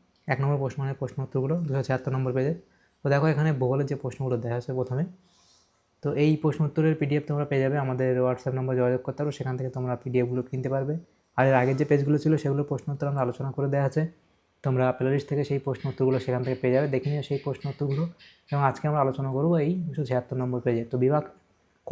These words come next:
এর মধ্যে যে প্রশ্নগুলো আছে দেখো একের দাগে বলা হচ্ছে কি, বিকল্প ভিত্তিক বিকল্পগুলির থেকে সঠিক উত্তরটি নির্বাচন করে লেখো। এখানে চোদ্দোটা প্রশ্ন, এক নম্বর করে চোদ্দো নম্বর দেওয়া হয়েছে। প্রথম প্রশ্ন কি বলা হয়েছে যে বায়ুর সঞ্চয় কার্যের ফলে গঠিত হয়, বায়ুর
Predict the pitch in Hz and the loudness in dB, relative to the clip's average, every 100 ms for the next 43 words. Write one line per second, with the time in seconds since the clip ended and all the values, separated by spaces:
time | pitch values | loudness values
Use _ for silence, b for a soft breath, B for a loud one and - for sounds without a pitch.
0 | 147 147 151 156 156 151 135 147 139 131 | 6 8 6 4 2 0 -2 0 2 2
1 | 131 131 131 127 117 120 165 123 127 131 | 2 0 0 0 -2 0 0 0 0 0
2 | 156 170 - b b b - 147 151 175 | 2 2 0 b b b 0 4 8 10
3 | 160 165 175 170 - b b b - 135 | 8 6 2 0 -8 b b b 0 4
4 | 147 165 170 170 165 160 139 139 156 147 | 8 8 10 8 8 4 4 2 2 2
5 | 160 160 143 127 127 127 127 120 123 151 | 2 2 2 2 2 0 0 2 0 -2
6 | 135 131 127 123 135 139 135 139 123 123 | -2 -2 -2 -2 -4 -6 -4 -4 -4 -6
7 | 123 143 147 127 123 123 120 117 120 123 | -6 -6 -6 -4 -4 -4 -4 -4 -4 -4
8 | 170 143 151 156 151 151 151 147 151 147 | -4 -2 0 0 0 0 2 2 2 0
9 | 175 - b b b b 143 139 131 151 | -4 -6 b b b b 4 8 8 8
10 | 165 147 143 151 151 151 143 156 160 165 | 4 2 0 0 2 4 4 4 2 -2
11 | _ _ - 165 151 127 127 143 117 107 | _ _ 4 6 8 6 4 4 4 2
12 | 110 _ _ _ _ _ _ _ _ _ | -2 _ _ _ _ _ _ _ _ _
13 | _ _ _ _ - 156 139 151 | _ _ _ _ 0 4 6 6